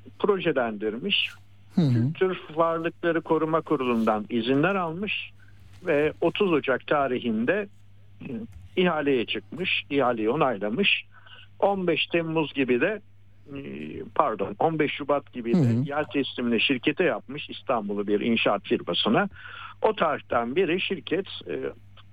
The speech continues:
Speaker 2: Çalışıyor.
Speaker 1: koylarda çalışmalar sürdürüyor,
Speaker 2: Ha,
Speaker 1: evet.
Speaker 2: ha, orada sonra diyor ki vatandaş, yani nedir bu, hangi ihtiyaçtan doğdu, yani ne olacak, yani yapmak istedikleri ne, kafalarında ne var mesela? E, Bostanlık Koyu değil mi? O, Bostanlık Koyu diyorlar.
Speaker 1: Alacasu,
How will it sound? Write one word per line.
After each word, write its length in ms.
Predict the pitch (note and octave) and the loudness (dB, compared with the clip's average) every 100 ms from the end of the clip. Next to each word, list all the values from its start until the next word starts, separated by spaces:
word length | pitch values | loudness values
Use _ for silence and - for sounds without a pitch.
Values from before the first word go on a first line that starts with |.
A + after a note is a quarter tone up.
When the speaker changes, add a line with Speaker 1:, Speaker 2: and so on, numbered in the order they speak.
| - - | -16 0
Speaker 2:
Çalışıyor. 340 | G3 C#3 A#2+ | 2 2 0
Speaker 1:
koylarda 240 | F#2 G3+ | -2 -2
çalışmalar 640 | G3 D3+ C#3 - A#2+ D#3 F3+ | 0 0 0 0 2 2 0
sürdürüyor, 480 | - C3+ G#2 F#2 F#2 | 0 -2 -2 0 2
Speaker 2:
Ha, 80 | - | 0
Speaker 1:
evet. 100 | - - - - | -4 -14 -16 -2
Speaker 2:
ha, 240 | G#3 D3 - | 0 0 2
orada 340 | A#3+ F3 A3+ | 4 4 2
sonra 300 | A#3+ A3+ G3+ | 4 2 4
diyor 180 | C4 B3 | 2 2
ki 180 | A#3 F#3 | 4 4
vatandaş, 500 | F3 E3 D#3 C3 D3 | 4 4 4 4 4
yani 320 | F#3 D#3 E3 | 4 6 6
nedir 340 | B3 G#3 E3 | 6 4 4
bu, 100 | C3 | 4
hangi 280 | C#3 A#3 A3 | 4 4 4
ihtiyaçtan 640 | F3 D#3+ C#3 B2+ C3+ B2+ | 4 4 4 4 4 6
doğdu, 480 | B2+ C3 A2 A2 F#3 - - - | 6 4 4 2 0 -4 -20 0
yani 220 | C3 D3 | 4 6
ne 100 | G#3 | 6
olacak, 440 | A#3 E3 A2+ A#2+ C3+ | 6 4 4 2 4
yani 220 | B2+ B2+ | 4 4
yapmak 340 | C#3 D3 G3+ | 4 4 0
istedikleri 680 | F3 - F#3 E3 E3+ F3+ F3+ | 0 0 0 0 0 2 4
ne, 100 | G#3 | 2
kafalarında 600 | D3 C3 D3 D3 D#3 D3+ | 2 2 2 4 4 4
ne 180 | D#3+ F#3+ | 4 4
var 160 | B2 B2 | 4 4
mesela? 480 | A#2+ A#2+ B2 A#2+ A#2 - - - - - - - C3 | 2 4 2 2 0 -10 -20 -20 -20 -20 -20 -4 2
E, 40 | B2+ A#2+ A#2+ A#2 C3+ C#3 | 4 4 2 0 4 4
Bostanlık 540 | D3+ - G3 F#3+ D3 | 4 4 4 2 -2
Koyu 260 | C3 A#2+ A#2 | 0 2 2
değil 140 | A3+ | 2
mi? 180 | G#3 A2+ | 4 2
O, 220 | G#2 A2 A#2 A#2+ B2+ | 2 -2 -4 -2 0
Bostanlık 520 | C3+ C3 D#3 C#3 A#2 | 2 2 4 4 4
Koyu 280 | - A2+ G#2+ | 2 2 4
diyorlar. 420 | A2 G2+ A#2+ D3 - | 2 4 2 2 2
Speaker 1:
Alacasu, 840 | D#3+ F#3 G3 G#3+ G#3+ - F3 A3 | 4 4 4 2 2 2 2 0